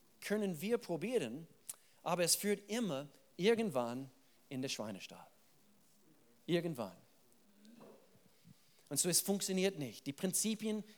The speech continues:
die diese Welt anzubieten hat, funktionieren nicht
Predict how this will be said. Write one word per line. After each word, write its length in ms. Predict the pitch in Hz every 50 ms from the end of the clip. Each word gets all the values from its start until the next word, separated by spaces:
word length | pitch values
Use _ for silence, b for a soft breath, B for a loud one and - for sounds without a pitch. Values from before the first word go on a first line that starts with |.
| B -
die 60 | 175
diese 240 | 180 160 151 180 143
Welt 240 | 156 185 208 208 202
anzubieten 640 | 170 160 156 165 156 - 127 135 127 127 127 120 117
hat, 320 | 120 120 139 - - B B B B B B
funktionieren 800 | - - - 185 190 185 - - 180 180 165 160 156 170 165 135
nicht 460 | 120 117 120 123 - - - - -